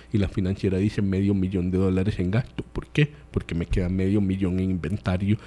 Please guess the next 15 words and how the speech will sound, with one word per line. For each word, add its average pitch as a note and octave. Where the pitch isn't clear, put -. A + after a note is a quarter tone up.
para E2
el F2+
siguiente G2
ciclo -
presupuestario. -
Entonces G#2+
nunca E3+
van F#2+
a B2+
coincidir A#2
porque -
están F#2
reflejando G2+
realidades F#2+
diferentes. G2+